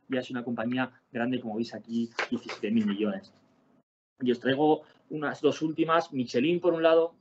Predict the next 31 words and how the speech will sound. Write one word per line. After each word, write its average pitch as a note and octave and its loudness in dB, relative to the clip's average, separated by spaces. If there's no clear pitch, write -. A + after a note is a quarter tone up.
quien C3 -10
no C3 -10
conoce C3 -10
Michelin, B2 -8
¿verdad? C3+ 0
Pues A#2 -12
Michelin B2+ -6
lleva, D3 2
eh, - -12
llevamos C#3 -8
con A#2+ -8
nuestros A2+ -10
gestores, C3+ -2
llevan C3+ 4
invirtiendo B2+ 0
en B2+ -2
ella C#3+ 0
desde A#2+ 0
el A#2 -4
año C#3+ -4
dos A#2+ -4
mil C#3 -2
siete, G#2 -4
hace C#3 -2
ya, C3+ 2
bueno, G#2+ -14
unos D3+ -12
cuantos, C#3 0
unos C#3 -4
cuantos C3+ 0
años, B2+ -2